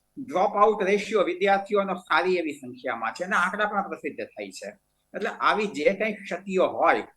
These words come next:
એ કઈ રીતે નિવારી શકાય અને કઈ રીતે ગુજરાતને આગામી વર્ષોમાં હજી વધારે ને વધારે આગળ વધા-, વધારી શકાય,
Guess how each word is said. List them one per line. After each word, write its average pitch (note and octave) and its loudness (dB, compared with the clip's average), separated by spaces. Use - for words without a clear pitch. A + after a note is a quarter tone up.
એ F#3+ -2
કઈ F#3+ 2
રીતે G3+ 0
નિવારી E3+ 0
શકાય G#2 -8
અને F3+ -2
કઈ A3 6
રીતે F#3+ 0
ગુજરાતને D#3+ 2
આગામી A#3 6
વર્ષોમાં A#2+ 0
હજી B3 0
વધારે A#3 4
ને G#3+ 4
વધારે F#3 6
આગળ F3 6
વધા-, D#3+ 4
વધારી D#3+ 4
શકાય, C3+ -2